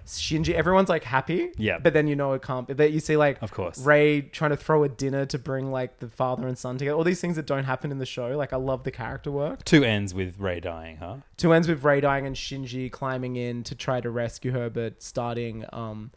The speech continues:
Speaker 1: near Third Impact and Three Eye, the thing they keep
Speaker 2: Yep.
Speaker 1: talking about.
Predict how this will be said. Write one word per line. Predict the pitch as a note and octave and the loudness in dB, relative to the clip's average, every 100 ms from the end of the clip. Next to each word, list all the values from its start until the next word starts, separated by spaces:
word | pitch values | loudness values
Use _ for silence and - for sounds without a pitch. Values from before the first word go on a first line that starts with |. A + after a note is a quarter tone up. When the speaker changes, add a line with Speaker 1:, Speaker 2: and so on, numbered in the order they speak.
| _ _ - | _ _ -8
Speaker 1:
near | C3+ C3+ | -2 -2
Third | - B2+ A#2+ | 0 -2 -4
Impact | A#2 C#3 C#3+ C3 | -2 -2 -4 -6
and | C3 | -8
Three | - A#2+ | -6 -8
Eye, | A#2 A#2+ C#3+ | -6 -6 -6
the | F3+ | -8
thing | A2+ B2 | -8 -6
they | A#2+ | -8
keep | B2+ A2+ | -8 -6
Speaker 2:
Yep. | G2+ | -4
Speaker 1:
talking | F2+ C3+ | -2 -2
about. | C3+ C#3 - | 0 0 -2